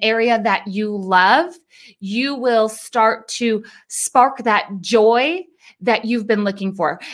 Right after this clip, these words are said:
You're going to find that energy that has been missing. So, for example,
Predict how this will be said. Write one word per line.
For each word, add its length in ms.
You're 260
going 340
to 140
find 600
that 240
energy 520
that 140
has 320
been 320
missing. 480
So, 380
for 260
example, 520